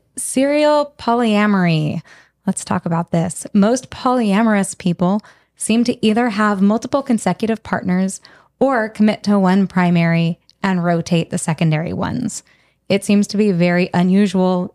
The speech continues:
even in polyamory, to make a really long-term commitment to more than one person." And this is,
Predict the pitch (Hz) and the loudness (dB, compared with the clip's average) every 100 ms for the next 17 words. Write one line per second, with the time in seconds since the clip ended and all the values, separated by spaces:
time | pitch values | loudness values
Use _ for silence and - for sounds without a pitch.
0 | - 202 202 202 180 - 160 165 220 196 | 0 2 4 2 2 0 2 2 2 2
1 | 175 175 175 _ _ _ - 202 202 170 | 2 2 0 _ _ _ 0 2 2 0
2 | 180 175 165 165 165 170 170 160 - 175 | 2 2 2 2 2 0 0 0 0 0
3 | 113 151 - _ - 180 160 160 160 160 | 2 0 -2 _ 0 2 2 2 2 2
4 | 156 156 - 175 - - 277 - - - | 0 -2 -6 -8 -6 -6 -6 -8 -14 -20
5 | _ 180 170 165 - 160 151 - | _ 0 2 0 0 -2 -4 -10